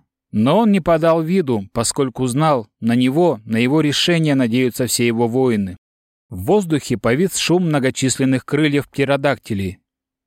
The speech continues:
Они были уже близко и с каждой секундой приближались к селению. "Всем пробки в уши и в хижину!" приказал Никита. Воины бросились к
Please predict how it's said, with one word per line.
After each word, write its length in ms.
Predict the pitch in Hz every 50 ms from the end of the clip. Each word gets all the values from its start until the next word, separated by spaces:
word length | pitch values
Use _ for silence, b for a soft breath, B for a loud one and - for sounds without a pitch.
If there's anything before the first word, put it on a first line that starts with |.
| _ _
Они 300 | - - 127 135 147 156
были 180 | 139 131 143 139
уже 260 | 139 135 117 123 135
близко 440 | 123 113 123 160 190 175 - - 135
и 80 | 127 117
с 40 |
каждой 380 | - - 175 190 190 170 170 160
секундой 580 | 143 - - 127 - - 170 175 165 143 147 139
приближались 720 | - - 127 107 104 117 113 101 120 120 117 113 107 -
к 60 | -
селению. 600 | - 131 123 123 127 120 110 104 98 95 92 - _ _ _ _ _ _ _ _ _ _ _
"Всем 580 | - - - - 180 196 180 151 123 104 - _ _ _
пробки 440 | - - 180 208 208 - - - 202
в 120 | 196 190
уши 440 | 233 220 - - 165 143 113 98 - _
и 140 | - 220 214
в 80 | 156
хижину!" 640 | - - 240 262 240 196 185 175 151 127 107 95 - _ _ _
приказал 440 | - - 123 - 123 113 123 123 117
Никита. 520 | 120 120 113 - 127 101 - 98 92 92 - _ _ _ _ _ _ _ _ _ -
Воины 560 | 98 101 101 113 151 185 190 185 170 165 170
бросились 720 | 139 127 139 170 185 170 - - 175 165 170 165 156 -
к 80 | -